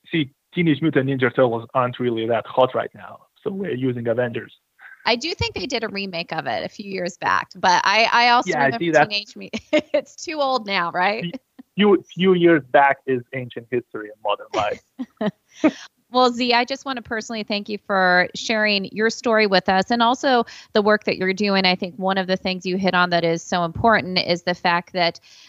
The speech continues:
Speaker 2: kids today, they don't know what the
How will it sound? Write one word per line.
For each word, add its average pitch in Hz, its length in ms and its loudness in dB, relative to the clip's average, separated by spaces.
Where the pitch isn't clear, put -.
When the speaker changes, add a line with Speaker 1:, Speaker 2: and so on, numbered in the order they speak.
Speaker 2:
kids 233 260 -4
today, 196 500 2
they 185 380 -2
don't 214 260 0
know 269 180 -4
what 214 200 -8
the 160 260 0